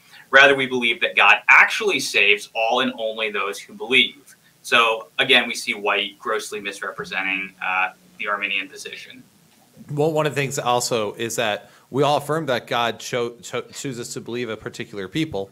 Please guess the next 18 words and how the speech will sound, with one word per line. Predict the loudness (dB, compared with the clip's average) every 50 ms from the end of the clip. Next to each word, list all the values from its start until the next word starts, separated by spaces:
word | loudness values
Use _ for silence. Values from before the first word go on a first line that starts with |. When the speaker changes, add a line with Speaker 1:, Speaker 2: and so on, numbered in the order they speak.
| _ _ _ _ _ _ _ _ _ _
Speaker 2:
I | -2 0 0
just | 0 -2 -8 -8 -8
choose | -6 -8 -6 -4
that, | -4 -4 -6 -6 -10 _ _
I | -2 -2 -2
just | -2 -4
believe | -6 -6 -4 -4
that | -4 -6 -6 -10
he | -14 -14 -12
chooses | -10 -8 -8 -8 -8 -8 -12 -12
to | -12
save | -6 -4 -2 -2 -2 -4
those | -6 -8 -8 -8
who | -12 -12
believe. | -10 -8 -6 -6 -6 -6 -10 -14 -18 -20
<laughs> | -20 -20 -20 -20 -18 -18 -18 -18 -18 -20 -20 -20 _ -18 _ -16 -16 -16 -20 -12 -8
Speaker 1:
Right. | -2 -2 -2 -2 -2 -6 -4 -2
Speaker 2:
Like, | -2 -2 -2 -6 -10